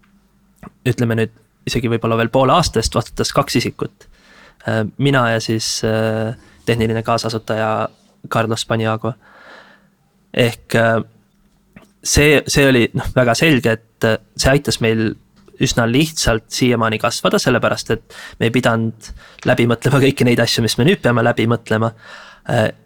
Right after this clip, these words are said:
et kuidas treenida inimesi nendes, äh, valdkondades, et, et kuidas palgata, kuidas, äh, nii-öelda, äh, kui hästi inimesed hakkama saavad se-,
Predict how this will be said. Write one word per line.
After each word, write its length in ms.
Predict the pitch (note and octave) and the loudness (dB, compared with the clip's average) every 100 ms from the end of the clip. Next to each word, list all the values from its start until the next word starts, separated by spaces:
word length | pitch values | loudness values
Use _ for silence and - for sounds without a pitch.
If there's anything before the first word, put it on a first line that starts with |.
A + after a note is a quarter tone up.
| - | -12
et 100 | - | -4
kuidas 300 | - A#2 A#2 | 0 2 0
treenida 400 | - B2+ A#2 A2+ | 0 2 2 2
inimesi 520 | A#2+ A#2 A2+ A2 A2+ A2+ | 2 2 0 0 0 0
nendes, 480 | A#2 A2+ A2 - A#2 | 0 0 -2 -2 0
äh, 440 | A2 A2 A2 G#2+ B2+ | 0 0 -2 -2 0
valdkondades, 680 | C#3+ C#3 A2+ G2+ G2+ - - | 0 0 -4 -2 -4 -6 -8
et, 140 | - - | -8 -10
et 140 | A2+ | -6
kuidas 300 | B2 A2 - | -2 -2 -4
palgata, 520 | - D#3+ D#3 C#3+ - B2+ | 0 2 2 0 0 0
kuidas, 480 | A2+ G#2 G#2+ - - | 0 0 -2 -4 -2
äh, 280 | A2 G#2+ G#2+ - - - _ C#3+ | -2 0 -2 -6 -20 -20 _ -4
nii-öelda, 380 | G#2+ A2 - G#2+ G#2+ G2+ G#2+ - _ - | -2 -2 -2 0 0 -2 -4 -8 _ -10
äh, 140 | A#2 A2 A#2+ - _ _ _ _ _ - | -6 -6 -10 -14 _ _ _ _ _ -2
kui 100 | A#2+ | 0
hästi 160 | - | 0
inimesed 240 | A#2 A2+ D3+ | -2 0 -2
hakkama 240 | - B2 | 0 0
saavad 300 | A#2+ A2+ | 0 0
se-, 100 | - | -2